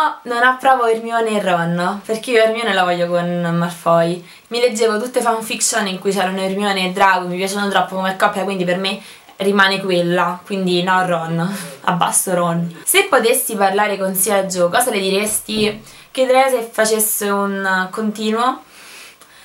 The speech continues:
magari sui figli, qualcosa del genere,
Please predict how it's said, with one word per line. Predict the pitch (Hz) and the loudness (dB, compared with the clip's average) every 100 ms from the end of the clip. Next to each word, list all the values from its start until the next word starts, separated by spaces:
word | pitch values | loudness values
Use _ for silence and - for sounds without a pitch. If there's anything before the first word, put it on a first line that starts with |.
| - | -6
magari | 202 202 190 190 190 | 0 4 6 4 2
sui | 190 196 | -4 -6
figli, | 180 185 196 180 185 | -4 -2 0 -2 -4
qualcosa | 185 185 196 196 | -4 -4 -4 -4
del | 208 214 | -4 0
genere, | 214 208 214 226 | 0 0 0 -4